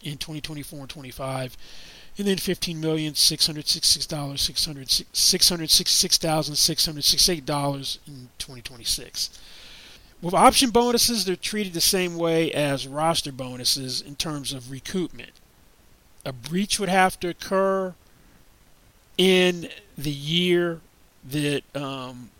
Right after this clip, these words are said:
the money is earned. Twenty twenty-three for the first option bonus, twenty twenty-four for the se-, second option bonus. So, if Rodgers retired after, uh, twenty twenty-three, but before the twenty twenty-four option bonus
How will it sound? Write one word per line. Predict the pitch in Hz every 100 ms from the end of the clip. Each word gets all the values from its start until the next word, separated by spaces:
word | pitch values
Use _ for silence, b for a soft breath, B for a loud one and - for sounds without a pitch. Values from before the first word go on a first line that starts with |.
| -
the | 143
money | 147 147 139
is | 127
earned. | 151 131 117
Twenty | - 143
twenty-three | 139 156 139 - 147
for | -
the | 131
first | 151 151 -
option | 160 160 175
bonus, | 143 160 160
twenty | - 151 143
twenty-four | - 147 - 147
for | -
the | 135
se-, | - 147 139
second | - 160 139 123
option | 110 - 120
bonus. | 120 117 -
So, | - 156 - B B B B B -
if | 135
Rodgers | 165 170 170 147
retired | 156 180 160 156
after, | 151 156 - 147 143
uh, | 143 139 131 131
twenty | - 151 143
twenty-three, | - 143 135 156 165 175
but | 131 143
before | 127 - 160 147 143
the | 135 131 131
twenty | - 156
twenty-four | - 151 135 151 131
option | 127 - 139
bonus | 131 139 135 131 -